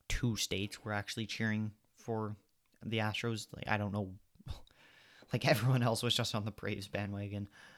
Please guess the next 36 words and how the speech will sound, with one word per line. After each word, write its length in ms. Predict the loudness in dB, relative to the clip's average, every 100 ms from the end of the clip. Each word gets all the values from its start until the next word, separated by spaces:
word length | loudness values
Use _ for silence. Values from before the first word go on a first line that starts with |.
| -20 -20 -20 _ _
Um, 640 | 2 4 4 2 0 -2 -6 _ _ -8 2
I 40 |
really 180 | 4 6
want 240 | 4 2
Freddie 220 | 4 4 4
Freeman 320 | 2 2 2
to 80 | 2
get 140 | 2
a 40 |
ring. 320 | 0 -2 -2 -6 _ _ _ _
Um, 560 | 0 0 0 -2 -4 -6 -12 -20 _ _ _ -20 _ _
they, 200 | 2 2 0 _ -20 -20 -20 -12 -2
and 180 | 0
the, 80 | 0 -4 -8
this 180 | -2 2
team 160 | 4
has 120 | 4 4
been 240 | 2 2 0
pretty 400 | -2 2 4 4
fun 220 | 2 2
to 80 | 2
watch, 320 | 0 -2 -4
I'm 160 | -4 -4
not 160 | -4
gonna 160 | -4 -2
lie, 300 | -2 -2 -4 -4
over 180 | 0 0
these 160 | 0
playoffs, 400 | 2 2 2 0
with, 120 | -4 -6 -6
even 240 | -2 2 2
without 340 | 4 2 2 -2
Ronald 320 | 0 2 0
Acuna 320 | 0 2 2
Junior, 360 | 4 4 4 2
who, 200 | 0 -2